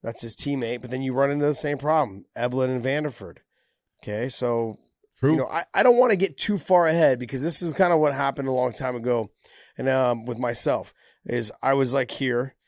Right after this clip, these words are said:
Speaker 1: you know, we had Gray Maynard was right there with us, and then we had Khabib kinda making his run. I think he was, like, just broke the top ten. And everyone's like, "Hey, you guys are all in the top ten. You know, what happens if you guys have to fight each other?" Well, shit, none of it panned out where any of us got a fucking title shot except for Khabib fucking five years later.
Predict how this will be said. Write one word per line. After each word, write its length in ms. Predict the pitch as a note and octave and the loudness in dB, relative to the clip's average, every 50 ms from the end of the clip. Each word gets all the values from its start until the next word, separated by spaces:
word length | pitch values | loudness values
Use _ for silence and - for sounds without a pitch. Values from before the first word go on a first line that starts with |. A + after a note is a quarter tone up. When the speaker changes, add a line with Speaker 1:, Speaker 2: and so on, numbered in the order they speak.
| _ _ _ _ - | _ _ _ _ -6
Speaker 1:
you 100 | B2 A#2+ | -2 0
know, 140 | B2+ C3+ | 0 0
we 100 | C3+ C#3 C3+ | 2 2 0
had 140 | C3 A#2+ G#2+ | 0 -2 -2
Gray 200 | A#2+ B2+ C#3 C3+ | -2 -2 0 2
Maynard 280 | C3+ C3 C3+ C3+ C3 | 2 2 2 2 2
was 160 | B2 A2+ G2+ | 0 -2 -2
right 240 | F#2+ A#2+ B2 B2 B2 - | -4 -4 -4 -4 -4 -2
there 160 | C3 B2+ A#2+ | -2 -2 0
with 240 | A2+ A#2+ A#2 - - | -2 -2 -4 -2 -2
us, 220 | B2 B2+ C#3 - - | -2 -2 -2 -4 -6
and 120 | - B2 | -6 -6
then 80 | B2 B2 | -4 -2
we 80 | C3 | 0
had 140 | B2+ B2 B2 | 0 -2 -2
Khabib 500 | - - B2 A2 B2+ C#3+ C#3+ C3+ B2 A2 | -4 -8 -8 -6 -6 -4 -4 -4 -4 -4
kinda 180 | - D3 C3+ B2 | -4 -2 -2 0
making 300 | B2 B2+ B2+ B2 - B2 | -2 -2 -2 -2 -4 -2
his 140 | B2 A#2+ A2 | -2 -2 -2
run. 320 | G#2 G#2 B2 C3+ C#3+ C3+ | -4 -2 0 0 0 0
I 40 | A#2+ | 0
think 120 | A2+ A2+ A2 | -4 -6 -6
he 60 | A#2 | -6
was, 120 | A#2 G#2+ | -6 -6
like, 140 | A2+ A2 G2+ | -8 -8 -8
just 240 | F#2+ B2 B2+ A2 - | -8 -8 -8 -6 -4
broke 220 | - B2+ A#2 - | -2 -2 -2 -4
the 80 | - A#2 | -8 -12
top 280 | - - C3 A#2+ A2 - | -6 -6 -6 -6 -6 -4
ten. 360 | - C#3+ C#3+ C#3 A#2+ G2+ F#2+ - _ - - - _ - | -2 0 0 0 0 -2 -6 -12 _ -20 -20 -20 _ -6
And 80 | A2+ | -2
everyone's 280 | A#2+ B2 B2+ C3 B2+ A#2 | 0 0 2 2 2 2
like, 160 | B2 A#2 A2 | 2 0 0
"Hey, 220 | A#2 C#3+ F3 F3+ D3+ | 2 2 2 2 2
you 60 | C3 | 4
guys 200 | C#3 D#3 E3 D3 | 4 4 4 6
are 100 | C#3 D3+ | 6 6
all 120 | E3 F#3 | 6 6
in 60 | F3+ | 4
the 60 | E3 D3+ | 4 2
top 280 | - F#3 F3 D#3+ C3+ | 4 2 2 2 2
ten. 340 | - F#3+ G3+ G#3 F#3 D3 C3 | 0 2 2 4 4 4 4
You 60 | C3 | 4
know, 80 | D3+ D#3+ | 4 4
what 120 | C#3+ D3+ | 4 4
happens 200 | D3+ D#3+ E3 D3+ | 2 2 0 -2
if 40 | D#3 | -2
you 60 | D3+ | 0
guys 140 | D#3 D#3+ D3+ | 0 0 0
have 80 | D3 - | -2 -4
to 80 | B2 | -6
fight 200 | A#2+ D3+ E3 F3 | -2 0 0 0
each 160 | E3 - - | 0 0 2
other?" 300 | D3 B2+ A#2 G#2+ G2 - - _ _ _ _ _ _ _ _ _ _ | 2 2 2 0 -2 -6 -12 _ _ _ _ _ _ _ _ _ _
Well, 240 | - C3 C3+ C3 A#2+ | 0 0 2 2 0
shit, 320 | - - - G3 E3+ A#2 | -2 2 2 4 4 4
none 140 | A#2 D3 F3 | 2 2 4
of 80 | F#3 | 6
it 120 | E3+ D#3+ - | 4 4 4
panned 280 | - D#3 D#3+ E3 D3+ | 2 2 2 4 6
out 220 | D#3 F3 F3+ E3 C#3 | 6 6 6 6 4
where 160 | C3 C3+ D3 | 4 4 6
any 80 | D#3 D#3 | 6 6
of 100 | D3 C#3+ | 6 4
us 100 | C#3+ - | 2 2
got 160 | - C#3+ C#3+ | 2 2 2
a 40 | C#3 | 2
fucking 280 | - D3 C#3 B2+ B2+ - | 0 0 0 0 -2 0
title 260 | C#3+ D3 E3+ F3 D#3 | 0 2 2 2 0
shot 240 | A#2+ - B2+ A#2+ B2+ | 0 0 0 0 0
except 260 | B2 - D#3 C#3+ - | 0 0 0 -2 -2
for 100 | - C#3 | -4 -4
Khabib 420 | A#2+ C#3+ C3 C3+ D#3 E3 D#3 B2 | -4 -2 -2 0 0 0 0 -2
fucking 420 | - - C#3+ C#3+ - - - D3 C#3+ | -2 -2 -2 -2 0 -2 -4 -6 -2
five 280 | - E3 D3 C#3+ C#3+ C#3 | 0 0 0 0 0 -2
years 200 | C#3 C3+ C3 B2+ | -2 -4 -2 0
later. 340 | C#3+ E3+ F3+ D3 G#2+ F#2 | 0 2 2 2 0 -4